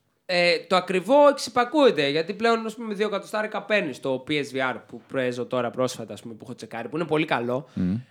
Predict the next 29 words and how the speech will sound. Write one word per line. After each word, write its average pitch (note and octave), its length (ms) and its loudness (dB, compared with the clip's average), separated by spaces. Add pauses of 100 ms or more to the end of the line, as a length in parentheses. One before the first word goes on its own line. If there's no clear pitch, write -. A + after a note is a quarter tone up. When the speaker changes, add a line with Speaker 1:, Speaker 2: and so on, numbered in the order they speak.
(140)
Speaker 1:
Ε, C#3 800 2
αλλά C#3+ 640 0
δεν E3 280 0
μπορεί F3 520 4
ένας, D#3+ 500 -4 (220)
να - 80 -20
σου - 40 -14
το C#3+ 60 -14
πω C#3+ 80 -4
έτσι, C#3 160 -4
ένας C3+ 260 -6
YouTuber, D3 580 0 (380)
όντως, F3 380 4
γιατί B2 200 -6
οι C3+ 140 -4
YouTuber C3+ 180 -8
επηρεάζουν A#2+ 500 -4
την A#2 60 -12
αγορά, A2 500 -12
οι A2+ 180 -20
gamers, A#2+ 400 -4 (380)
δεν C#3+ 140 -6
μπορεί F3 200 4
να F#3+ 120 -2
σου F3+ 160 -6
μεταφέρει D3 460 -2
το D3+ 100 -16
συναίσθημα. C3+ 640 -12 (180)
Speaker 2:
Μμ. F2 180 -4